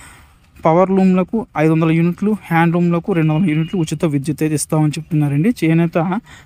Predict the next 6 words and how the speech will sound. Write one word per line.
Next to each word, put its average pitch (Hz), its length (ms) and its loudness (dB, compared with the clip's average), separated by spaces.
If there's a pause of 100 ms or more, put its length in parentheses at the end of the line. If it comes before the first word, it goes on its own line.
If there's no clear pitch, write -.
(140)
కళల 156 220 2
ఉత్పత్తులు 156 420 -2
ఏ 151 180 2
చేస్తుంటారో 165 420 -2
వారికైతే 147 720 -2 (300)
ఇక్కడ 143 360 -2